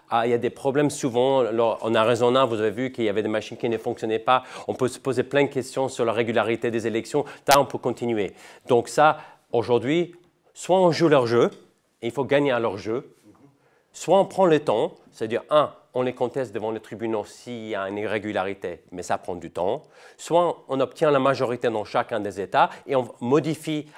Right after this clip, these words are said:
euh, les différentes règles de jeu, des, des, des lois électorales, pour pouvoir faire changer. Par exemple, dans dix-huit États, six mois, un an avant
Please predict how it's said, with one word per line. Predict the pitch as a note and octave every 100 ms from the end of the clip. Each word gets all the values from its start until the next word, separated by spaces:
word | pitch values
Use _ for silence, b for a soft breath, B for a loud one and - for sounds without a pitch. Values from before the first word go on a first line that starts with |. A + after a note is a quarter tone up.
| B -
euh, | A#2 A2+ A2
les | A2+ A#2
différentes | C3 C3+ A2+
règles | A#2+ G#2+
de | G#2+
jeu, | G2 A#2 B2+ D#3+
des, | A#2 G#2
des, | G2+ G2+ - A2+
des | A2
lois | A2 A#2+ A2
électorales, | G#2+ - A2 F#2 G#2+ C#3 E3 B -
pour | A#2+
pouvoir | - C3 C3+ B2
faire | C3 A2+
changer. | - B2 A#2 B2 D#3+ D#3+ B -
Par | A2+
exemple, | A#2+ D3 D3 B B
dans | A2+
dix-huit | A2+ D#3 C3 E3+ E3
États, | D3 C#3 G#2+ C#3 A2 _ B _
six | - D3+ D3
mois, | C#3+ C#3
un | B2+ C#3
an | C#3 B2
avant | G2+ A2 G#2